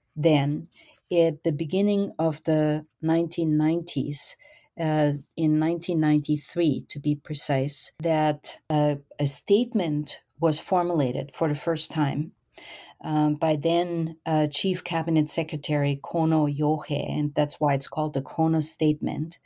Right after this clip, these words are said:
This statement in nineteen ninety-three says, uh, acknowledges very, very explicitly that the Ja-,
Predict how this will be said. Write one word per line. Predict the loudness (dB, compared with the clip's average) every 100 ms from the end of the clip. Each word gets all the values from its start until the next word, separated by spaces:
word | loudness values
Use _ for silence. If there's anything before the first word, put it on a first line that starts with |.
| _ _
This | 2 2
statement | 2 2 0 2 -2 -2 -4 -2
in | 0 2
nineteen | 2 0 -2 -2
ninety-three | 0 -2 -4 -2 -2
says, | 0 0 2 2 0 -2 -4 -6 -4
uh, | -2 0
acknowledges | -4 -2 -2 2 2 0 -6 -6 -6
very, | -4 -2 0 0
very | 0 -2 -2
explicitly | -2 0 0 0 -2 0 0 0 -6 _ _ _ -2
that | 0 0
the | -2
Ja-, | 0 0